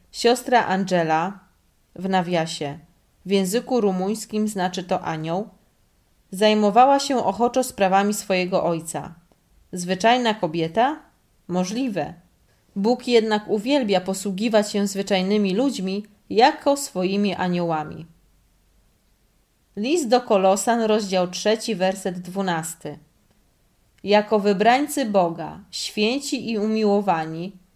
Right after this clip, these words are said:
obleczcie się więc w serdeczne współczucie, dobroć, pokorę, uprzejmość, cierpliwość.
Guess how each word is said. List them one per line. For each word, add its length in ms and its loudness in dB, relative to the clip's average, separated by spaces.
obleczcie 680 0
się 240 -2
więc 260 -2
w 60 -12
serdeczne 640 -2
współczucie, 880 -8
dobroć, 720 0
pokorę, 760 0
uprzejmość, 840 -4
cierpliwość. 920 -6